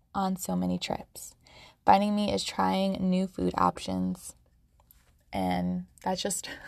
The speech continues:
<laughs> random blurbs I had wrote in, I don't know, like, some months ago, and I kinda just fell back on that. But,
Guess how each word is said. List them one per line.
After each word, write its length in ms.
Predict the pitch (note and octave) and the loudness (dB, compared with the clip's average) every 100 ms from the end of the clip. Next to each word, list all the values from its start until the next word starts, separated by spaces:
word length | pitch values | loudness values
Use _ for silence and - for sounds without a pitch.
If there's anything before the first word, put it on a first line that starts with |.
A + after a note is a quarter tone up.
| - - - | -14 -12 -12
<laughs> 440 | - - - - | -10 -12 -12 4
random 400 | D4+ B3+ B3+ A#3 | 6 8 4 4
blurbs 320 | G#3 G#3+ - | 2 2 2
I 80 | G#3+ | 2
had 200 | A3 G3 | 4 6
wrote 260 | F#3+ F3+ - | 8 6 4
in, 320 | F#3+ F#3 - | 0 0 0
I 140 | F3+ | 0
don't 100 | G#3+ | 0
know, 160 | G#3 F3+ | 0 0
like, 180 | F3 F3+ | -2 -4
some 200 | A#3 G#3+ | -4 0
months 240 | B3 - | 0 0
ago, 220 | - F#3 | 0 2
and 100 | F#3 | 4
I 80 | F3+ | 0
kinda 240 | - F#3+ F#3+ | 0 -2 -2
just 180 | - | -2
fell 160 | F#3 F3+ | 0 2
back 260 | F3 F3+ F#3 | 4 2 2
on 180 | F3 | 0
that. 220 | F3 F3 - | -2 -4 -4
But, 260 | F3+ F3+ | -2 -2